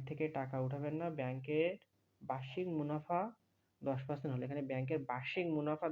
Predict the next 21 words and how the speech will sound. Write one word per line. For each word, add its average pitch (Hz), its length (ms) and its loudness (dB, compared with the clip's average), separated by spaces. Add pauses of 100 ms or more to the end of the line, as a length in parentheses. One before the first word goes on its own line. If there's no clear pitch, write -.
দশ 131 180 4
পার্সেন্ট 208 460 -2
হলে, 131 200 -4 (500)
তাহলে 135 260 0
এই 131 100 2
যে 139 100 0
বার্ষিক 127 380 -2
মুনাফা 165 340 -2
বলে 156 160 4
দিচ্ছে 156 220 0
দশ 139 220 2
পার্সেন্ট, 143 340 -4
এটা 131 200 -4
হচ্ছে 147 200 -8
আমাদের 156 280 2 (480)
মুনাফা 135 440 0 (500)
আসল। 135 360 -4 (2000)
মানে 151 160 -6 (120)
মুনাফা 131 540 2 (2000)
আসল, 135 540 0 (920)
সরি, 131 200 -2